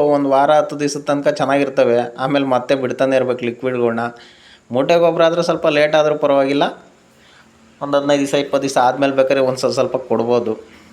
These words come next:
ನೋಡಿ, ನಾನು ಈ ಲಿಕ್ವಿಡ್ ಬಿಡೋಕ್ಕೆ ಒಂದು ಐಡಿಯಾ ಮಾಡ್ಕೊಂಡಿದ್ದೀನಿ ಸ್ನೇಹಿತರೆ. ನೋಡಿ, ಇದು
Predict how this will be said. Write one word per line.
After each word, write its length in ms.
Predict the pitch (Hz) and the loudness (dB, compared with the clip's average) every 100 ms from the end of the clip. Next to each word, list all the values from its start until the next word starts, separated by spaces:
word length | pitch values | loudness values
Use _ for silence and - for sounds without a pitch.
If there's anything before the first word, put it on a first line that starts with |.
| - - - - - - - - - - - - - - | -20 -20 -20 -20 -20 -20 -20 -20 -20 -20 -20 -20 -20 -6
ನೋಡಿ, 200 | 131 139 147 139 131 | -2 0 0 0 0
ನಾನು 220 | 143 147 135 143 160 - - - - - - - - - - - 139 | 0 2 2 2 -2 -8 -20 -20 -20 -20 -20 -20 -20 -20 -20 -6 0
ಈ 20 | 135 | 0
ಲಿಕ್ವಿಡ್ 300 | 147 - 180 156 | -2 0 0 2
ಬಿಡೋಕ್ಕೆ 360 | 156 151 170 147 135 139 139 | 0 0 2 2 4 2 2
ಒಂದು 180 | 135 131 127 123 123 117 110 120 - - - - - - - - 139 | 0 2 2 4 2 2 -2 -6 -20 -20 -20 -20 -20 -20 -20 -4 0
ಐಡಿಯಾ 160 | 147 147 | 2 2
ಮಾಡ್ಕೊಂಡಿದ್ದೀನಿ 560 | 143 135 135 127 123 117 | 0 -2 -2 -2 -2 -4
ಸ್ನೇಹಿತರೆ. 360 | - 113 113 120 - - - _ _ _ _ _ - _ - _ _ _ _ 135 | -4 -4 0 -2 -2 -18 -20 _ _ _ _ _ -20 _ -20 _ _ _ _ -4
ನೋಡಿ, 160 | 127 131 | 0 0
ಇದು 120 | 127 | 2